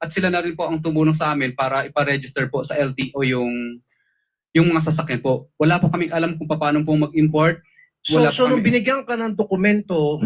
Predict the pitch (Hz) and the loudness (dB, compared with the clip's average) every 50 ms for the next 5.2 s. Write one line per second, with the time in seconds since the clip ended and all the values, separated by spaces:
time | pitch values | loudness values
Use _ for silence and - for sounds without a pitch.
0 | 202 - - - _ _ _ _ _ _ _ - 180 185 196 170 - 190 170 160 | -4 -4 -6 -10 _ _ _ _ _ _ _ -6 -4 -4 -4 -4 -2 -2 -2 -2
1 | 156 180 180 175 - - - 165 156 156 156 156 151 156 139 135 160 180 170 156 | -2 -2 -2 -2 -2 0 2 4 4 2 2 0 -2 -2 -2 0 0 2 2 2
2 | 143 131 131 - _ _ _ _ _ _ _ _ _ - _ _ _ _ _ _ | 0 0 -4 -6 _ _ _ _ _ _ _ _ _ -20 _ _ _ _ _ _
3 | _ _ - 156 160 160 160 175 160 160 160 - 165 156 151 143 156 160 160 156 | _ _ 2 4 4 4 4 2 0 0 -2 -2 0 0 2 2 2 2 0 0
4 | - - - - 151 147 - 165 156 160 143 139 139 - - 135 131 - - - | -4 -6 -4 -2 -2 -2 -2 -6 -6 -4 -4 -4 -6 -8 -10 -12 -12 -6 -2 0
5 | 185 175 151 156 | 2 2 2 2